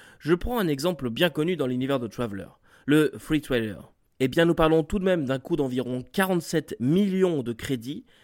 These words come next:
et il y a très peu de chances que vous ayez cette somme sur vous, même en vous y mettant à plusieurs. Mais ne perdez donc pas espoir, le crédit existe aussi dans Traveller. Pour financer votre nouveau joujou, vous devrez rembourser un emprunt sur quarante ans. Mais combien alors ? Eh bien c'est simple.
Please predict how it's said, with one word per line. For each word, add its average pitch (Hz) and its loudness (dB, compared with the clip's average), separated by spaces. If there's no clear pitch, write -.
et 131 2
il 127 0
y 127 2
a 127 2
très - -4
peu 165 -4
de - -6
chances 196 -4
que 135 -6
vous 123 -4
ayez 143 2
cette 113 -8
somme 160 0
sur 113 -6
vous, 101 -12
même 175 4
en 165 2
vous 143 -2
y 143 -2
mettant 143 0
à 135 0
plusieurs. 110 -8
Mais 139 2
ne 170 4
perdez 151 0
donc 135 -2
pas 120 -2
espoir, 165 -4
le 131 2
crédit 139 -2
existe 135 -2
aussi 143 2
dans 127 -2
Traveller. 107 -4
Pour 156 -2
financer 180 -2
votre 113 -6
nouveau 113 -2
joujou, 190 0
vous 175 -2
devrez 147 2
rembourser 180 0
un 147 2
emprunt 139 -2
sur - -6
quarante 156 -2
ans. 104 -12
Mais 147 0
combien 135 0
alors ? 64 -14
Eh 175 8
bien 208 4
c'est 165 -4
simple. - -12